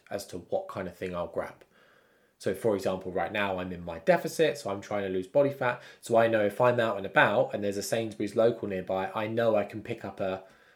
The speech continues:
a salad and a chicken box and put them together, and I, you know,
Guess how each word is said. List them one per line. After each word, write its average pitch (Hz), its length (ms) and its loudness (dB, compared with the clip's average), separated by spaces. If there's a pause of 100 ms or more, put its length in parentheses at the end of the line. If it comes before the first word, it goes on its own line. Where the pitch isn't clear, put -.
(160)
a 110 80 -6
salad 98 480 4
and 95 100 -6
a 92 60 -8
chicken - 320 -6
box 92 360 -4
and 95 100 -8
put 113 140 -2
them 98 100 -6
together, 92 380 -2
and 92 100 -4
I, 92 180 -8 (220)
you 113 120 -6
know, 80 120 -6